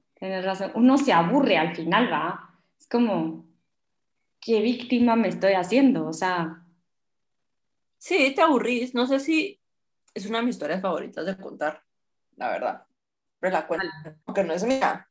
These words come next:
Speaker 2: aunque no es mía, pero me encanta porque me
Speaker 1: Cuenta.
Speaker 2: parece súper ilustrativa.
Speaker 1: Dale.
Speaker 2: Yo estaba en una clase hace unos años con Julia Sotas,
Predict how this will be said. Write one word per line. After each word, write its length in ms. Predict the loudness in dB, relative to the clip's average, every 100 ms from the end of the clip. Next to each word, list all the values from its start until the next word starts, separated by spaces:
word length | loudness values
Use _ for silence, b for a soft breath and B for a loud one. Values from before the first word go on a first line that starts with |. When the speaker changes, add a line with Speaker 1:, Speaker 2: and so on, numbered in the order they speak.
| -6
Speaker 2:
aunque 220 | -4 -4
no 80 | -6
es 60 |
mía, 300 | -4 -4 -6 _ _
pero 140 | -6
me 80 | -4
encanta 340 | 2 2 2
porque 240 | -4 -6 -4
me 40 |
Speaker 1:
Cuenta. 180 | -2 -2
Speaker 2:
parece 260 | -2 -4 -8 _ _ _ -12
súper 280 | -6 -4
ilustrativa. 680 | -2 -4 -2 -2 0 -4 -6 b b b b b
Speaker 1:
Dale. 440 | -6 -2 -2 -4 -8 -14
Speaker 2:
Yo 140 | -2 0
estaba 180 | 2
en 80 | 2
una 260 | 2 -2 -6
clase 580 | -2 4 4 2 -4 -4 -4
hace 200 | -8 -6
unos 220 | -6 -4
años 380 | -4 -4 -6 -6
con 180 | -8
Julia 300 | -6 -4 -2
Sotas, 600 | -2 -2 -2 -4 -6 -14